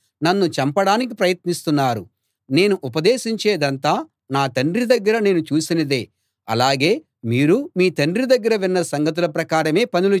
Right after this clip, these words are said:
చేస్తున్నారు అని చెప్పాడు. దానికి వారు, "మా తండ్రి అబ్రాహాము" అన్నారు. అప్పుడు యేసు, "మీరు అబ్రాహాము పిల్లలైతే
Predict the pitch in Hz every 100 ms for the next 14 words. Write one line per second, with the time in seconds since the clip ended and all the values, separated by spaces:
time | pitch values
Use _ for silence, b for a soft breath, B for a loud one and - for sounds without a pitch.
0 | 180 170 - 180 165 160 220 - 202 185
1 | 160 151 123 98 - _ _ _ _ 113
2 | 117 127 143 143 151 147 214 - _ _
3 | 123 147 147 127 160 233 143 135 190 180
4 | 208 240 220 165 160 139 110 - _ _
5 | _ 120 127 160 143 127 160 - 135 220
6 | _ _ - 160 190 180 127 135 175 151
7 | 208 247 185 175 175 156 143 147 226